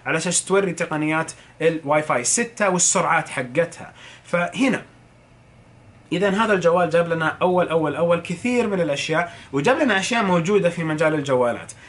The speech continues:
هنا أساس أنه جاب هذه الأشياء أول، نقول أنه هذا أول جوال نزلت فيه هذه التقنية. بس بعدين نقول: "أوه، نسخوا هذول، نسخوا هذول".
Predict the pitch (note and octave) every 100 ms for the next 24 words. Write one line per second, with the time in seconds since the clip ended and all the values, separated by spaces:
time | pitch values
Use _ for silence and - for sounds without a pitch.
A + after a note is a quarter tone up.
0 | - - D#4 A3 F#3 - - - B2+ -
1 | B3+ A#3 G3+ D#3+ D#3+ D3+ D3+ C#3 A#2+ B2+
2 | C3+ - - A#3+ F#3+ B3+ C#3+ C#3 E3+ E3+
3 | D3+ G3 D3+ B2+ - A3+ A#3+ G#3 F3+ D#3
4 | D#3+ D#3+ D#3+ D#3+ - - F3 D#3+ D3 -
5 | C3 C3 A#2+ G#2+ - C#4+ G#3 B2+ F#2+ -
6 | - - - - G#3+ G#3+ C#4 B3 G#3 F3
7 | A3 B3+ G3 F#3 F#3+ A3 G#3 G3+ G#3 F#3
8 | F#3+ G3 G#3 G3+ A3+